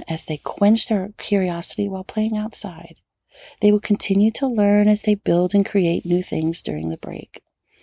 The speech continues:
They will continue to learn even if every evening is a family movie night. Our God is a good and faithful God. What God creates is good.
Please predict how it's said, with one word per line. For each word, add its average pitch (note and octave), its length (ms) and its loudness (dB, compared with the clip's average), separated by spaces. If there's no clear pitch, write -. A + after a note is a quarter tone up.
They A#3 100 6
will A3+ 100 0
continue C4 420 2
to C#4 60 4
learn A#3+ 400 4
even A#3+ 280 4
if G#3 160 2
every A#3+ 460 0
evening G#3 560 2
is F#3+ 160 2
a G3 80 4
family D#3+ 420 2
movie - 340 -2
night. - 340 -6
Our E3+ 180 0
God F#3 480 2
is E3+ 140 0
a D#3+ 100 0
good E3 200 4
and D3+ 160 -4
faithful - 380 -6
God. - 380 -12
What F3 160 0
God F3+ 320 2
creates G3 500 2
is F#3 140 -2
good. D#3+ 420 -4